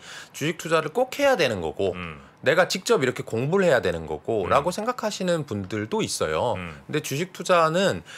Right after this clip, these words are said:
Speaker 1: 직접 안 하더라도 여러 가지 방법들이 이미 존재하거든요. 간접 투자의 방법들이.
Speaker 2: 네.
Speaker 1: 그리고 주식 투자를 공부한다고 해서 이게 꼭 잘 되는 게 아닌 게,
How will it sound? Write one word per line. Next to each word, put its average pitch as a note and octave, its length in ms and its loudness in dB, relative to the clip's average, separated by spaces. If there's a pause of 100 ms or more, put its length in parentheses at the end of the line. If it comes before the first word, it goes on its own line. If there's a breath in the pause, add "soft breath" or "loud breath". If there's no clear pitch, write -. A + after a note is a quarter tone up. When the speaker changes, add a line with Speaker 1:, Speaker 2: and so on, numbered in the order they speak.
(280 loud breath)
Speaker 1:
직접 - 520 0
안 G#2 180 0
하더라도 A#2+ 640 2 (240)
여러 D3+ 260 6
가지 D#3+ 300 2
방법들이 A2 720 -4
이미 D#3+ 540 0
존재하거든요. A2 760 -2
간접 F#2+ 320 -6
투자의 G2+ 300 0
방법들이. F#2 640 -6
Speaker 2:
네. F#2+ 380 0
Speaker 1:
그리고 F#3+ 240 0
주식 G3 260 -4
투자를 G3+ 320 2
공부한다고 A3+ 800 2
해서 C#3 420 2 (440 loud breath)
이게 G3 140 -2
꼭 - 200 0
잘 C3+ 240 4
되는 G3+ 220 4
게 G#3 80 4
아닌 F2 340 -2
게, B2 360 0